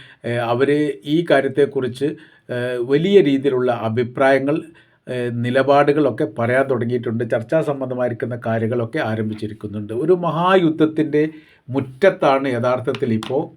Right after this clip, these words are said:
ലോകം നിൽക്കുന്നത്. ഇറാനുമായിട്ടുള്ള ഈ യുദ്ധം എന്ന് പറഞ്ഞാൽ ഇറാൻ്റെ ഭരണം അട്ടിമറിക്കുക എന്നുള്ളത് അമേരിക്കയുടെ ലക്ഷ്യമാണ്.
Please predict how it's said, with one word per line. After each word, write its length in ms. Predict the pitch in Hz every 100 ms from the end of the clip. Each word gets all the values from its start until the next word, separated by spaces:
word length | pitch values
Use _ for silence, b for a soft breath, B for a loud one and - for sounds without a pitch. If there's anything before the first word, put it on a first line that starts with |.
| - _ _ b b b b b -
ലോകം 440 | 127 143 165 165 139
നിൽക്കുന്നത്. 500 | 120 120 117 98 - _ _ _ -
ഇറാനുമായിട്ടുള്ള 840 | 135 170 196 190 185 175 165 165 165 127 135 139
ഈ 40 | 135
യുദ്ധം 300 | 131 123 151 147
എന്ന് 140 | 131
പറഞ്ഞാൽ 440 | 127 117 113 117 151 - -
ഇറാൻ്റെ 360 | 143 175 196 180
ഭരണം 380 | 151 151 165 190 151
അട്ടിമറിക്കുക 760 | - - 175 160 147 156 170 165
എന്നുള്ളത് 360 | 147 147 143 170
അമേരിക്കയുടെ 760 | 131 131 143 139 143 147 147 180 131
ലക്ഷ്യമാണ്. 560 | 117 - 123 101 92